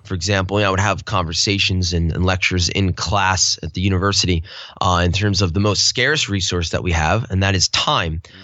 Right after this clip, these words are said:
Uh, and time as a, a holy function. And in public school, you know, we, in, in America, I'm sure same as the U K, you know, there's this separation of faith and the public square. Um, but, you know, we don't have to necessarily go forward with a Christian perspective in the public school, but, you know, the notions of the spirit,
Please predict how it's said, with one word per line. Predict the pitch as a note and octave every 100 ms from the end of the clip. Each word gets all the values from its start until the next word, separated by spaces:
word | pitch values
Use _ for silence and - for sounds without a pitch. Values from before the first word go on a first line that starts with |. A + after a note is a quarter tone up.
| - _
Uh, | F#2+ F2+ F2+ E2+
and | - F#2
time | G#2+ A#2+ G#2
as | F#2+ F#2
a, | F#2 F2
a | F2
holy | G#2 A#2+ F#2+
function. | - C3+ C3+ - D#2+ F2 - - - -
And | G3+
in | F#3+
public | - F3+ D3
school, | - - D3+ C3+
you | B2
know, | A2+ A2
we, | G#2+ -
in, | A2 G#2
in | F#2+
America, | G2+ A2 A2 A2 G2 G2
I'm | G2
sure | F2+ G#2+ F#2+
same | - G#2 G2
as | E2+
the | F2
U | G2
K, | F#2 G#2+ F#2+
you | F2
know, | F2+ F2
there's | F2 F2
this | E2+ E2+
separation | - G#2+ F#2 G2+ G2+ -
of | F2 E2
faith | - - A2 F#2 -
and | F2+
the | E2+
public | - G#2+ F#2+ -
square. | - A2+ A2+ F#2 - - - - -
Um, | B2+ A#2 A2
but, | B2+ -
you | C#3
know, | B2+ G#2 G2+ - -
we | D3
don't | D3+
have | C3
to | B2+
necessarily | A#2 A#2 B2+ A2
go | A#2+ A2+
forward | G2+ A#2+ A#2 A2
with | G2+ F2+
a |
Christian | - C#3+ B2+ G#2+
perspective | G2 - C3+ B2+ A2+
in | G2
the | F2+
public | A2 E2 -
school, | - D3+ A#2
but, | F2 G2+ G2+
you | G#2+
know, |
the | F#2+
notions | G#2 D3+ - A#2+
of | G#2
the | -
spirit, | - - C3+ A2+ F#2+